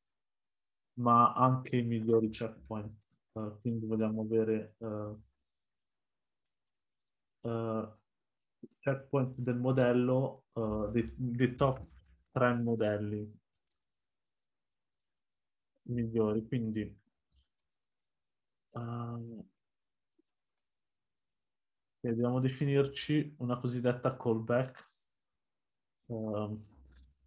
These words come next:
quindi andiamo qua, che chiameremo model checkpoint. E adesso, no, in realtà model checkpoint esiste già, scusatemi. Quindi semplicemente andiamo a importarla. Quindi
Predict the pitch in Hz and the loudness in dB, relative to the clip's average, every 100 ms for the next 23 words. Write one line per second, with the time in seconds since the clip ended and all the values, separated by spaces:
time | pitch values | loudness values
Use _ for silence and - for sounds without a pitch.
0 | - - 117 113 117 113 117 - 139 - | -6 0 2 4 4 4 2 2 4 2
1 | - _ - 127 135 127 135 135 123 120 | -4 _ -8 0 6 8 10 8 6 6
2 | 117 107 - 101 - _ 104 98 101 101 | 4 2 0 -2 -2 _ 0 2 0 -8
3 | - _ 117 113 117 - - 117 - - | -20 _ 0 2 2 0 -8 -8 -8 -12
4 | _ - 127 131 117 160 135 127 127 143 | _ -6 0 0 2 0 2 0 -2 -6
5 | - 107 104 104 104 - 101 90 - 101 | -6 -6 -6 -10 -10 -12 -10 -10 -10 -4
6 | 98 - 104 104 - _ _ _ _ _ | -4 -4 -8 -14 -14 _ _ _ _ _
7 | _ _ _ _ _ 143 120 123 - 147 | _ _ _ _ _ 2 2 0 -2 2
8 | 120 117 113 110 113 104 107 117 127 - | 4 2 0 0 4 4 4 2 0 -4
9 | _ _ _ _ _ _ _ _ _ _ | _ _ _ _ _ _ _ _ _ _
10 | _ _ _ _ _ _ _ _ _ _ | _ _ _ _ _ _ _ _ _ _
11 | _ 156 131 120 120 110 - | _ 0 2 4 4 4 -2